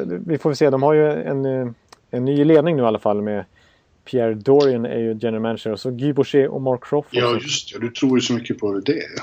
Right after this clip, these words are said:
Speaker 1: Ja. <laughs> Ja, jag är ju svag för Guy Boucher i alla fall. Men... Eh, ja, det känns som att de återigen lutar sig åt de här, eh,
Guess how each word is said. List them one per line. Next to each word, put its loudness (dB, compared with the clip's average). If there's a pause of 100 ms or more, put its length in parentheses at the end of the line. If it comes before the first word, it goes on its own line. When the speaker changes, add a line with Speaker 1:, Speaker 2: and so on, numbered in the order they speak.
Speaker 1:
Ja. -2 (340)
<laughs> 0 (680)
Ja, 4
jag 4
är 2
ju 0
svag 0
för -4
Guy -2
Boucher -6
i -4
alla -10
fall. -18 (520)
Men... -2
Eh, -2 (960)
ja, 2
det 4
känns 0
som -2
att 0
de -4
återigen 2
lutar 0
sig -2
åt -6
de -10
här, -6
eh, -8